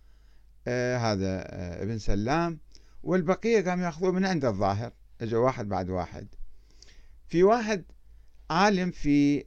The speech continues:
الجرح والتعديل اسمه، آه، العقيلي، آه، أبو جعفر محمد بن عمرو بن موسى بن محمد بن حماد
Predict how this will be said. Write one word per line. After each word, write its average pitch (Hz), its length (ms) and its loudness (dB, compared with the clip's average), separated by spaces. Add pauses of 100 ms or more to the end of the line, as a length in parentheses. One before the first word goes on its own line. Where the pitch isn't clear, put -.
(120)
الجرح 113 420 -6
والتعديل 110 760 0 (680)
اسمه، 131 680 0
آه، 98 540 -4
العقيلي، 98 720 0 (1000)
آه، 110 220 0
أبو 113 200 0
جعفر 143 520 -2 (280)
محمد 113 480 -4
بن 95 260 -4 (100)
عمرو 139 280 -6
بن 92 180 -8
موسى 127 520 -6
بن 95 160 -8
محمد 127 640 -10
بن 90 200 -12
حماد 107 760 -10